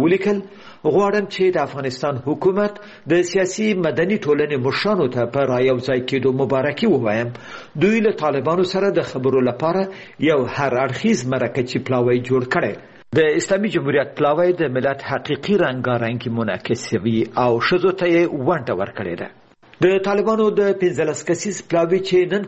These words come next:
کابل ته راځي، مشري به عبدالحمید اخونزاده کوي، چې د طالبانو د واکمنۍ په مهال له مخدرو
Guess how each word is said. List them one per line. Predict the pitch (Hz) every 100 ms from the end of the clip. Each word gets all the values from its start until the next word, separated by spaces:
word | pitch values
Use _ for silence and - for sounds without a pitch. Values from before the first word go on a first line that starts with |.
| 139
کابل | 123 160 190 202
ته |
راځي، | 175 107 165 185 143
مشري | 123 - 185
به | 196 190 190 147
عبدالحمید | 120 139 123 120 123 127 123 120
اخونزاده | - 139 117 151 165 - 113
کوي، | 110 - - -
چې | - 156
د | 143 127
طالبانو | 127 123 131 127 131
د | 127
واکمنۍ | 127 - 160 214 143
په | 117 98
مهال | 139 180 190
له | 135
مخدرو | 120 131 131 131